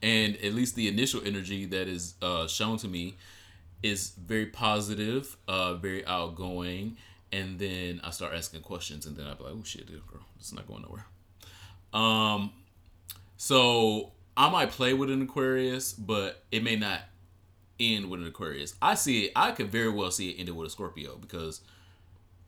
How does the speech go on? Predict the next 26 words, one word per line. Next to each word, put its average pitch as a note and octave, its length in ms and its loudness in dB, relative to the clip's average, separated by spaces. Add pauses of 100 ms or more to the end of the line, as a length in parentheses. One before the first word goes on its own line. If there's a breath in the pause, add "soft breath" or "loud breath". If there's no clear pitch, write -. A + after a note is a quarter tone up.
(340)
I've B2 180 6
never G#2 680 4 (100)
fully A2+ 280 2
been G#2 160 0
in G2+ 60 -2
a F#2+ 60 -4
relationship F#2+ 520 -2
with C3 100 -2
a - 40 -4
Scorpio, C3 440 -2
but G#2+ 100 -4
I A2 100 0
can G#2 140 -6
identify F#2 460 -4
with F2+ 140 -2
Scorpios, F2+ 440 -4
and E2 80 -6
Scorpios E2+ 440 -8
can E2 120 -8
identify D#2+ 360 -10
with D2 140 -8
me D2+ 80 -10
a D2 80 -12
lot D2 360 -12
of C#2+ 40 -12
times. - 600 -14